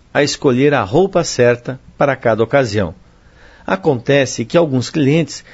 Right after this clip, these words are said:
reclamam que não pretendem mais voltar na loja porque se sentem afogados, se sentem cerceados da liberdade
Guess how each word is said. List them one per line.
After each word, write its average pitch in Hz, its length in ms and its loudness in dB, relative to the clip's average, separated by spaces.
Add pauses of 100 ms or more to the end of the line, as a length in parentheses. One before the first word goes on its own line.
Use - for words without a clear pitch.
(160)
reclamam 180 520 2
que 190 160 -2
não 208 180 4
pretendem 156 500 0
mais 120 280 2
voltar 123 480 2
na 139 120 2
loja 127 520 0 (280)
porque 180 280 -2
se 170 180 -4
sentem 170 580 -2
afogados, 113 840 0
se 147 160 -6
sentem 156 440 -2
cerceados 151 880 -2
da 139 120 2
liberdade 139 800 0